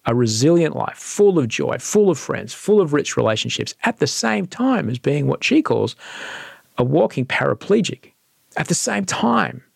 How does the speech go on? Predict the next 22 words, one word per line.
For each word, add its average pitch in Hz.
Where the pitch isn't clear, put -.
as 123
being 139
completely 139
incontinent, 160
something 147
she's 135
quite 143
open -
about. -
That 226
she 214
enjoys 165
her 120
days, 123
continues 202
to 123
live 95
a 147
wonderful 170
life. 110
For 156
me, 147